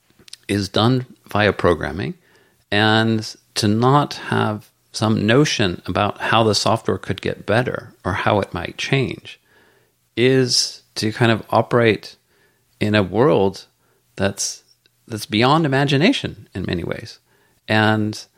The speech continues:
so most of what we do with software is, is no longer these nice little concise tasks like "bring me the hammer."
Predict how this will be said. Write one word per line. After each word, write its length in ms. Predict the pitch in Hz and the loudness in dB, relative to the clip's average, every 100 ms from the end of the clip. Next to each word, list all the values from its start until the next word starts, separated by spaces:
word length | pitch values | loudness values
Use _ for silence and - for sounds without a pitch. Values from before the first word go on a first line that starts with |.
| _ _ _ - | _ _ _ -10
so 640 | - - 117 117 113 107 - _ _ _ _ _ _ _ _ _ _ _ | -8 -2 2 4 2 -2 -12 _ _ _ _ _ _ _ _ _ _ _
most 440 | - 113 165 285 - | -6 0 2 2 0
of 80 | 123 | 0
what 120 | 120 | 2
we 100 | 113 | 4
do 140 | 113 | 4
with 140 | 120 104 | 2 4
software 380 | 123 160 - - | 2 2 0 -4
is, 200 | 98 - _ _ - _ - | -6 -8 _ _ -20 _ -10
is 420 | 107 104 - - - | -8 -8 -10 -14 -2
no 200 | 104 135 | 2 2
longer 420 | 117 120 156 123 | 4 4 4 2
these 300 | 98 95 98 | 2 0 0
nice 680 | 87 90 101 110 120 - - 101 | -2 0 2 2 0 -4 -4 2
little 420 | 104 101 98 - _ _ _ _ _ _ - | 4 4 0 -6 _ _ _ _ _ _ -2
concise 540 | 123 107 - 110 110 | 0 0 2 2 2
tasks 640 | - - 127 92 - - - | -2 0 0 0 -2 -6 -6
like 320 | 90 - - | -6 -6 0
"bring 220 | 107 107 | 2 4
me 80 | 98 | 2
the 100 | 87 | 2
hammer." 460 | 104 123 101 80 | 2 2 0 -4